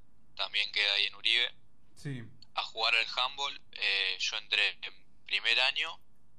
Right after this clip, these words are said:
Speaker 1: y, bueno, hacían equipos de bonaerenses y, bueno, ahí me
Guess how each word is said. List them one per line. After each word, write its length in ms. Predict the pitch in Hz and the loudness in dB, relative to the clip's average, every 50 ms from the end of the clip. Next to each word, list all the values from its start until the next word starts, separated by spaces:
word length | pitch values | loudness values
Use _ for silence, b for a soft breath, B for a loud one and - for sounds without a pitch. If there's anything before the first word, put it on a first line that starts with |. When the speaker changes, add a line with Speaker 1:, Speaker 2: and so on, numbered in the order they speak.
| - - - - - - - - - - - - - - - - | -14 -12 -14 -14 -14 -14 -14 -14 -14 -14 -14 -14 -14 -12 -10 -6
Speaker 1:
y, 680 | - 85 101 101 98 98 98 98 95 95 98 95 98 - | -4 -2 -2 0 0 0 0 0 0 0 0 -2 -2 -2
bueno, 300 | - 113 107 101 - - - - - - - - - - - - | -2 -2 -2 -2 -2 -6 -10 -14 -14 -14 -14 -14 -14 -14 -4 -2
hacían 380 | - - - - 117 113 110 107 | 2 4 6 6 6 6 6 4
equipos 360 | 104 - 117 113 - 104 104 | 4 4 4 4 2 2 2
de 60 | 104 | 4
bonaerenses 1040 | 104 104 104 101 104 104 110 117 123 127 127 - - 143 143 139 - - - - - - - - - - - - - - - - - - - - - - - - - - - - - - - - | 2 2 2 2 2 4 6 6 6 4 4 2 2 2 2 2 2 0 -2 -4 -8 -10 -12 -14 -14 -14 -14 -14 -14 -14 -14 -14 -14 -14 -14 -14 -14 -14 -14 -14 -14 -14 -14 -14 -14 -12 -12 -8
y, 280 | - 101 98 95 95 95 | -6 -4 -4 -2 -4 -2
bueno, 200 | 95 104 98 92 - - - - - 92 90 | 0 0 0 -2 -4 -8 -12 -10 -6 -2 2
ahí 240 | 90 92 98 107 107 | 4 6 6 4 2
me 120 | 104 98 | 0 -2